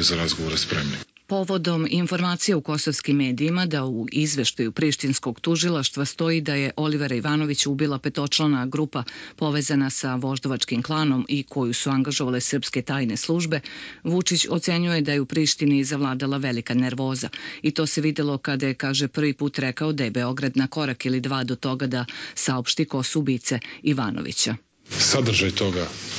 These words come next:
Speaker 1: što su oni sad napisali imali smo četiri ili pet dana posle ubistva. Na interesantan način. Ali ja ću da sačekam da naše službe, da naš biro i nadležni organi podnesu izveštaj našoj javnosti, do čega smo sve stigli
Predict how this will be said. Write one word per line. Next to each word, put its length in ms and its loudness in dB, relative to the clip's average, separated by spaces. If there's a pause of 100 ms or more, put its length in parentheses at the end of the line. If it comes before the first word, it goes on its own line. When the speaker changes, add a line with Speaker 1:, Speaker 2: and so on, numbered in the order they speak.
(200)
Speaker 1:
što 220 6
su 160 4
oni 120 4
sad 240 4
napisali 580 2
imali 260 2
smo 400 2 (280)
četiri 400 4
ili 180 2 (100)
pet 180 2
dana 280 2 (840)
posle 280 4
ubistva. 440 2 (360)
Na 80 4
interesantan 640 2
način. 360 0 (200)
Ali 140 4
ja 80 4
ću 140 2
da 80 2
sačekam 600 0 (440)
da 120 4
naše 260 4
službe, 440 2
da 120 0
naš 220 2
biro 360 0 (920)
i 40 4
nadležni 440 4
organi 420 0 (480)
podnesu 400 4
izveštaj 420 2
našoj 340 4
javnosti, 480 0
do 120 0
čega 280 2
smo 200 0
sve 200 2
stigli 440 2